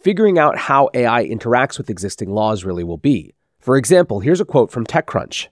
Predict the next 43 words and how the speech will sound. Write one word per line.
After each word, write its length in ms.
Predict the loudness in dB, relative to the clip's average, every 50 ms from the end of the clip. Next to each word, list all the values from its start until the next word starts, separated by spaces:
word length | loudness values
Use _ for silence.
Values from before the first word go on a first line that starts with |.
| _ _ -2
"The 100 | 0 0
F 80 | 0 0
C 160 | -2 -2 -2
C 280 | -2 0 0 0 0 0 2
already 360 | 2 4 4 4 4 2 0
uses 560 | -2 -2 -2 0 0 0 2 2 0 0 0
the 80 | -4 -6
Telephone 480 | -2 0 -2 -2 0 0 -2 -2 0 0
Consumer 400 | -4 -8 -6 -6 -6 -4 -4 -4
Protection 520 | -6 -8 -2 0 -2 0 0 -2 -2 0
Act 240 | 0 0 0 -2 -4
as 120 | -6 -6
the 80 | -6 -6
basis 400 | 0 2 2 2 2 -2 -10 -8
for 100 | -10 -10
charging 400 | -4 0 2 2 2 2 0 0
robocallers 680 | 0 0 0 0 -4 -2 0 0 0 2 0 -2 -4 -6 _ _ _ _ -6
and 120 | -6 -4 -2
other 160 | 0 0 0
telephone 460 | -2 0 -2 -2 -2 -2 -4 -6 -6 -6
scammers. 640 | -2 2 4 4 4 2 -2 -6 -10 -14 -16 -16 _ _ _
The 80 | -8 -6
T 160 | -2 -2 -2
C 180 | -2 -2 -4 -4
P 260 | -4 0 2 4 4
A 100 | 4 2
already 340 | 2 2 2 2 2 0 -2
prohibits 460 | -2 -4 -2 -2 -2 -4 -4 -8 -8 -6
artificial 520 | -6 -4 -4 -4 -4 -4 -2 0 0 -2
voices, 520 | 0 0 -4 -4 -2 -2 -2 -2 -2 -2 -2
but 140 | -2 -2 -2
it 100 | 0 -2
is 120 | -2 0
not 240 | 0 0 -2 -2 _
clear 340 | -10 -2 0 2 2 2 2
that 160 | 2 -2 -4
cloned 360 | -4 0 2 2 4 4 2
voices 400 | 2 0 -2 -2 0 -2 -6 -4
fall 280 | 0 0 2 2 2 2
under 180 | -2 -4 -6 -4
that 200 | -4 -4 -4 -2
category. 640 | 0 2 2 2 2 0 -2 -6 -6 -8 -14 -20 _ _ _ _ _ -6
It's 160 | -4 -4